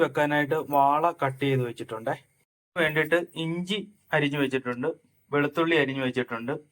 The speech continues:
വെളു-, ഏ, നമ്മുടെ ചെറുള്ളി ചെറുതായിട്ട് അരിഞ്ഞു വെച്ചിട്ടുണ്ട്, പച്ചമുളക് അരിഞ്ഞു വെച്ചിട്ടുണ്ട്. പിന്നെ നമ്മൾ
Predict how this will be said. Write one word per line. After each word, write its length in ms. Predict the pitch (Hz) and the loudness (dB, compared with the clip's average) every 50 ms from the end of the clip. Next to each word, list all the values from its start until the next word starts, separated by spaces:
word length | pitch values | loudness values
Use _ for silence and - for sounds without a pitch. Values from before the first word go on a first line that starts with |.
| _ | _
വെളു-, 320 | 135 135 139 139 143 139 - _ _ - | -4 -2 0 0 0 -2 -4 _ _ -6
ഏ, 40 | 147 139 135 | -4 -4 -2
നമ്മുടെ 200 | 135 139 139 139 | -2 -2 -2 -2
ചെറുള്ളി 520 | 135 - 139 139 139 143 151 156 160 165 165 - - _ _ _ _ _ _ _ _ _ - | 0 0 0 0 2 2 0 2 0 0 -2 -2 -6 _ _ _ _ _ _ _ _ _ -4
ചെറുതായിട്ട് 420 | 147 139 135 143 143 143 139 135 | -2 0 2 4 2 2 2 -2
അരിഞ്ഞു 200 | 120 117 120 123 120 | -4 -4 -4 -6 -6
വെച്ചിട്ടുണ്ട്, 360 | 113 113 117 113 113 113 143 | -6 -8 -10 -12 -10 -8 -8
പച്ചമുളക് 520 | 165 170 - 139 131 - 131 123 127 127 | -8 -4 -4 -4 -2 -2 -2 0 0 0
അരിഞ്ഞു 220 | 120 113 110 113 113 | 0 -2 -4 -6 -10
വെച്ചിട്ടുണ്ട്. 360 | 107 101 104 98 98 95 95 - - _ - - - | -10 -10 -10 -12 -12 -14 -16 -16 -18 _ -18 -8 -6
പിന്നെ 160 | 143 147 165 165 | -4 -2 0 0
നമ്മൾ 260 | 156 151 156 170 196 | 2 2 2 2 0